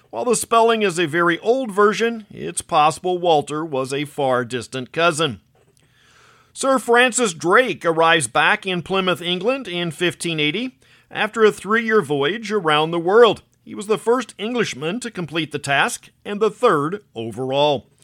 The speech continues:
Thomas Jefferson is appointed the first Secretary of State on this day in seventeen eighty-nine. Albert Einstein introduces the special theory of relativity in a published paper in nineteen oh five.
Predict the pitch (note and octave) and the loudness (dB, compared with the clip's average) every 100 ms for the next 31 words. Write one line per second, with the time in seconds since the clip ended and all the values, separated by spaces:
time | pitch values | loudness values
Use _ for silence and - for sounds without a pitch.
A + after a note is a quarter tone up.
0 | _ _ _ _ _ _ - F3+ B3+ A#3+ | _ _ _ _ _ _ -4 0 2 0
1 | - C#3+ G3 B3 C4+ - D#3+ D#3+ D#3 D3 | 0 2 2 2 -2 -2 -2 -2 -4 -4
2 | F#3 F#3 E3 D#3 A3+ C4+ - - - F#3+ | -2 -2 -4 -2 0 0 -4 -12 -2 -2
3 | F3+ E3+ F3 E3+ D#3 - - F#3+ C4 - | 0 -2 0 2 0 -2 -4 -4 -4 -4
4 | D#3+ D#3 C#3+ - C#3 D3 A3+ - F#3 - | -2 -2 -6 -4 -2 -2 -4 -8 -6 -4
5 | E3+ D#3+ D#3+ - D#3+ D3 D3+ C#3+ C#3+ C3 | 0 0 -2 -4 -6 -6 -4 -4 -2 -2
6 | C3+ D#3+ B3+ - _ _ _ _ _ _ | 0 0 -2 -12 _ _ _ _ _ _
7 | _ _ _ _ _ - D#3 F3+ F#3 D#3+ | _ _ _ _ _ -4 0 2 0 2
8 | G#3 C4+ - E3+ G3+ A3 G3+ F3+ G#3+ F#3+ | 0 0 0 0 0 -4 -8 -4 -4 -4
9 | F3 F#3 - - B3+ B3 A3+ A#3 A#3 A3 | -4 -4 -2 -2 -2 0 -4 -2 -2 0
10 | E3+ G3 G#3 A3 - C4+ C#3 A#2+ - E3 | 0 2 2 2 -2 -2 -2 -4 -10 -10
11 | F#3 - C4 B3+ A3 - - D#3 C3+ G3+ | -10 -8 -6 -2 -2 -2 -6 -6 -4 -6
12 | A#3+ G3 G3 D#3+ C#3+ D#3 D3 E3 D3 B2+ | -8 -8 -6 -2 -2 -2 -6 -6 -2 -2
13 | C3+ - G3 G#3 D#3+ | -2 0 2 2 2